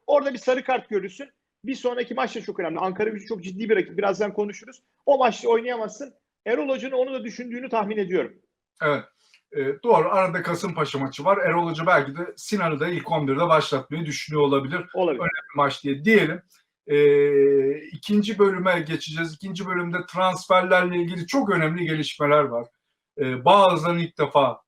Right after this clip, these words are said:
Speaker 2: Sansus Futbol'da, Dikine Futbol'da duyacaksınız. Önemli gelişmeler olduğunu düşünüyorum.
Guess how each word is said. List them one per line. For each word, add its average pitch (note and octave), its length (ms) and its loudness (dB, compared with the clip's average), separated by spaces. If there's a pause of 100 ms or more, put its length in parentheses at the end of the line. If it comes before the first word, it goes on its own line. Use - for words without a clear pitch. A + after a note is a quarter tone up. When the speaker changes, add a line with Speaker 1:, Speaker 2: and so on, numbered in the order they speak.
(160)
Speaker 2:
Sansus C#3 540 -4
Futbol'da, C3 480 -6
Dikine C3+ 300 -6
Futbol'da B2+ 400 -6
duyacaksınız. B2+ 760 -6 (300)
Önemli G3+ 360 6
gelişmeler D#3 460 0
olduğunu C#3+ 400 0
düşünüyorum. C#3+ 560 -2